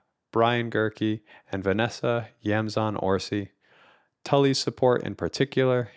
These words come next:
his guidance and good ideas, are a big reason S T A exists at all.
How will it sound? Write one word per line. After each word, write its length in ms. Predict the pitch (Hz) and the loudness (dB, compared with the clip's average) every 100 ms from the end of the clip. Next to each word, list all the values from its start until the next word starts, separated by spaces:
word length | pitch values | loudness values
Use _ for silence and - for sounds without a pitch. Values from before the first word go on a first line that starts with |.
| - - | -16 -12
his 140 | 95 | -2
guidance 500 | - 107 110 110 - | 2 2 2 -2 -6
and 140 | 85 | -8
good 140 | 92 92 | -2 0
ideas, 600 | 85 78 127 131 131 - _ _ _ _ | 0 0 2 2 0 -10 _ _ _ _
are 120 | 98 | -2
a 60 | 92 | -2
big 300 | 98 131 131 | 2 0 2
reason 580 | 117 120 113 120 117 117 151 | 2 2 0 -2 -4 -8 -8
S 180 | 104 | -8
T 220 | - 107 101 | -4 0 2
A 80 | |
exists 720 | 98 - - - 110 - - - | 2 -2 -6 -2 -2 -2 -6 -4
at 180 | 87 - | -2 -2
all. 500 | 92 104 107 113 | 2 2 2 -2